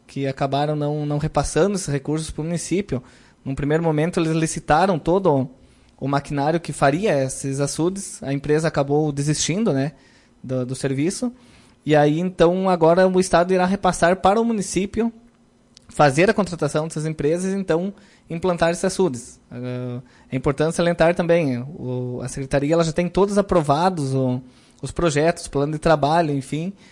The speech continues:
ah, pra, são doze propriedades que irão ter esse, esse benefício de, de açudes para armazenamento de água, tanto pra dessedentação animal, como também pra irrigação, né?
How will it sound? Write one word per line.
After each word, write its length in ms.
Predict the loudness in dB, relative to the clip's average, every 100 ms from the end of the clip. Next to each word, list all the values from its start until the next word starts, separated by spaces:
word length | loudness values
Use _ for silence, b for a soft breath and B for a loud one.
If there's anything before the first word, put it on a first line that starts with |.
| B B B
ah, 300 | 2 6 6
pra, 260 | 4 4 4
são 260 | 4 0
doze 480 | 4 6 6 4 -2
propriedades 580 | -2 -4 -2 -2 -2 -4
que 140 | -6 -4
irão 280 | -2 -4
ter 300 | -6 -2 0
esse, 240 | 0 -2 -4
esse 280 | -4 -4 -4
benefício 540 | -4 -4 -4 -6 -6
de, 640 | -6 -4 -4 -4 -4 -6 -10 -4
de 100 | 0
açudes 360 | 2 2 -2 -2
para 120 | -2
armazenamento 440 | -2 -2 -2 -4
de 60 | 0
água, 260 | 0 2 0
tanto 300 | -2 -4 -4
pra 420 | 0 0 0 -2 B B B
dessedentação 580 | -4 -2 -2 -2 0 2
animal, 480 | 2 0 2 0 -2 b b b
como 220 | 0 2
também 320 | 2 2 0
pra 220 | 0 0
irrigação, 640 | 0 0 -4 -2 -2 0 -2
né? 140 | -6